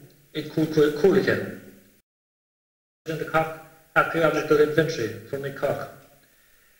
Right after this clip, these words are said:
This in its entirety was a burial chamber of cremated remains built of large stones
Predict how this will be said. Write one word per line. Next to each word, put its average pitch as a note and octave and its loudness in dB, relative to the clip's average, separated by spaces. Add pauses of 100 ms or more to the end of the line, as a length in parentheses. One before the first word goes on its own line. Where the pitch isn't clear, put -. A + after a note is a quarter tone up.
(540)
This F3+ 6
in G#3+ 6
its - 4
entirety E3+ 4
was D#3+ 2
a E3 0
burial F3+ 6
chamber D3+ 0 (300)
of D3 -2
cremated E3 0
remains D#3+ 2
built - 0
of - -4
large F3 4
stones - 0